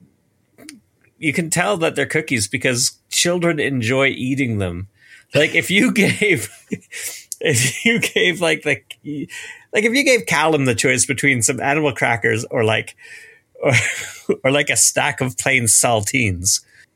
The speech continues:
uh, you know, I don't know. I, I, I'm not gonna, I don't wanna put words in Callum Smith, but I think he's gonna take the animal crackers.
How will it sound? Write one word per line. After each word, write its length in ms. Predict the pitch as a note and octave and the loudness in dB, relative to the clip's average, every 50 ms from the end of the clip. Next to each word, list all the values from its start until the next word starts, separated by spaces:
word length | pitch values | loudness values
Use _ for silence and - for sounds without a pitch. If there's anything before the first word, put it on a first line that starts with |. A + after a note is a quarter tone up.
| _ _ _ - - _ - | _ _ _ -20 -20 _ -10
uh, 140 | - - - - - | -8 -8 -8 -10 -12
you 160 | _ - F3 C3+ | _ -4 -2 0
know, 120 | G#2+ F#2 | 0 2
I 160 | F2+ G2+ C#3 | 2 0 0
don't 140 | F3 C3 G#2 | 0 0 0
know. 100 | G2+ A#2 A#2 - - - | 0 0 -2 -2 -4 -2
I, 200 | C#3 C#3 C3 G#2 - - | -2 -2 -2 -2 -4 -4
I, 100 | C#3 C#3 A#2+ G#2+ - - A#2+ | -4 -4 -4 -4 -4 -4 -4
I'm 80 | G#2+ G#2+ | -2 0
not 180 | B2+ B2 A2+ | -2 -2 0
gonna, 160 | - B2 B2 F2+ | -2 -2 -2 0
I 100 | G#2 C3 | 0 0
don't 100 | C3+ C3 | 0 0
wanna 200 | A#2+ A#2 A2+ G#2 | 0 0 0 0
put 160 | - C3 A2 | 0 0 2
words 240 | A2+ A#2 A#2+ G#2 G#2+ | 2 2 2 2 0
in 80 | G#2+ G2 | 0 0
Callum 320 | B2 A2 A#2 A#2 G2+ F#2+ | 0 0 0 0 0 -2
Smith, 280 | F2+ - C#3+ A#2+ G2+ F2+ | 0 0 0 0 0 0
but 100 | A#2+ B2 | 0 0
I 60 | B2+ | 2
think 160 | B2 G3+ G3+ | 2 2 2
he's 120 | E3 C#3+ - | 2 0 0
gonna 160 | - C3 A#2 | 0 -2 -2
take 180 | G2+ B2+ G#2+ G2+ | 0 -2 -2 0
the 80 | A2 G#2 | 0 0
animal 280 | A2 B2+ C3+ G#2 F2+ F2+ | 0 0 -2 -2 -4 -6
crackers. 640 | - - - G#2 G#2+ G#2 - - - - - - | -4 -6 -6 -6 -6 -10 -12 -14 -12 -12 -12 -12